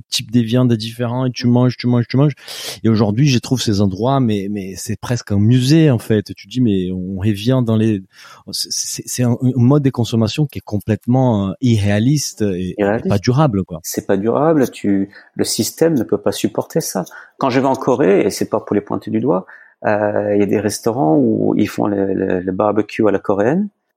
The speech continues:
Speaker 2: Tu manges de la viande, mais tu manges quatre cent cinquante grammes, cinq cents grammes de viande, euh, nette. Donc, ça veut dire qu'en brut, ça représente, euh, deux, deux fois et demi ça. C'est incroyable.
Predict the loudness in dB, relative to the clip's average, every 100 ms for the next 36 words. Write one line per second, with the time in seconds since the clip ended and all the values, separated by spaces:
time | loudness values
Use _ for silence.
0 | _ -12 -2 2 2 2 0 -2 0 2
1 | 2 0 -4 -4 -4 -4 -4 -6 -6 -6
2 | -6 -2 -2 0 0 -2 -2 -4 -2 0
3 | 2 2 2 2 2 2 2 0 -2 _
4 | _ -4 -2 -2 -6 -20 _ _ _ _
5 | -4 0 0 0 0 2 2 2 -2 -8
6 | -2 -2 0 0 0 0 2 2 0 -4
7 | -10 _ _ _ -4 2 2 2 0 0
8 | -2 0 -2 -2 -2 -2 -6 _ _ _
9 | -12 -8 -8 _ -6 -6 -6 -4 -2 -2
10 | -4 -6